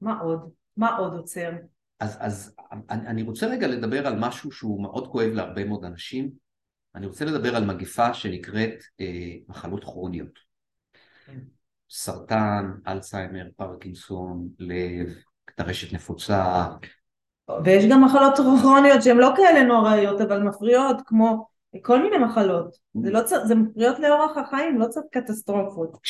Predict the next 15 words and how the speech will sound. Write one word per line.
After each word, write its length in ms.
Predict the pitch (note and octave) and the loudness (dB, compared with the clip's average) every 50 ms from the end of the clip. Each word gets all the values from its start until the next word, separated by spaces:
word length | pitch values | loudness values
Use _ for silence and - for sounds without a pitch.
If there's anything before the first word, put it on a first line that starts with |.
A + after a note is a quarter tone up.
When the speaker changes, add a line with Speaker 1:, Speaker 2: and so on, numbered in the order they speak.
| - - | -12 -6
Speaker 2:
אוקיי, 160 | - - F#2+ | -2 -2 -2
עכשיו, 220 | F2+ - A2+ G2 | 0 0 2 4
מה 180 | G#2+ B2 D3 E3+ | 6 6 6 6
ההגדרה 260 | E3 D3 D3 - - | 6 4 2 0 0
של 140 | - - A2+ | 2 2 2
מחלה 280 | G#2 - - F#2+ F#2+ | 2 2 2 0 0
כרונית? 400 | F#2+ - G2 G2+ B2 D#3 - - - - - - | 0 0 0 2 2 2 2 0 -2 -6 -12 -12
זו 180 | G2 G#2+ A2 | -4 0 0
Speaker 1:
Mm. 40 | G#2+ | 2
Speaker 2:
מחלה 460 | G#2 G#2+ - - G#2+ G#2 A2+ D3+ F3+ | 2 0 0 2 4 6 6 6 4
חשוכת 420 | - - A2 - - B2+ - A#2+ - - | 2 -2 -6 -6 -4 -2 -2 -2 -2 -2
מרפא, 240 | A#2+ G#2+ - - - - - _ _ _ _ _ _ _ _ _ _ _ _ _ _ - | -4 -6 -6 -6 -10 -10 -12 _ _ _ _ _ _ _ _ _ _ _ _ _ _ -6
שאין 240 | - - B2+ D3 D3+ | -2 2 4 6 6
לה 80 | C#3+ | 6
מרפא. 280 | B2 A2+ G#2+ G#2+ - | 4 4 0 -2 -6